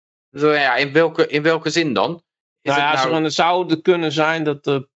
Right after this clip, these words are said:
Speaker 2: pooier misschien, dat al het geld naar de pooier zou gaan? En dat zij,
Speaker 1: Nou ja, dan is de vraag
Speaker 2: eh,
Speaker 1: nog,
Speaker 2: als
Speaker 1: als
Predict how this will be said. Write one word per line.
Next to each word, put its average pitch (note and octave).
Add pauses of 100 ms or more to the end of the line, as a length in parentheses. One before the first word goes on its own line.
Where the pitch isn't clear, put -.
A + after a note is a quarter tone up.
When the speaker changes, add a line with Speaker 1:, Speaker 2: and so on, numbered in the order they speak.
Speaker 2:
pooier D#3
misschien, C#3+
dat C#3
al C#3+
het C#3
geld D3+
naar C#3
de C3+
pooier A#2
zou F#2
gaan? F#2+
En G#2
dat A2
zij, A#2
Speaker 1:
Nou A#2
ja, D3
dan D#3
is D#3+
de -
vraag D3+
Speaker 2:
eh, G#2
Speaker 1:
nog, B2
Speaker 2:
als A#2
Speaker 1:
als A#2+